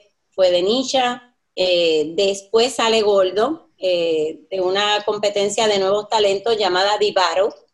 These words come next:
eh, y entonces sale él ahí ganador de esa competencia, y de ahí en adelante el resto es historia. Miguelito, pues ya tú sabes, fue algo que él decía, él miraba a su hermano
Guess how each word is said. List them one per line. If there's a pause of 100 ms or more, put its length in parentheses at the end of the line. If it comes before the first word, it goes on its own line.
(680)
eh,
y
entonces
sale
él
ahí
ganador (120)
de
esa
competencia, (540)
y
de
ahí
en
adelante
el
resto
es
historia.
Miguelito,
pues
ya
tú
sabes,
fue
algo
que
él
decía, (180)
él
miraba
a
su
hermano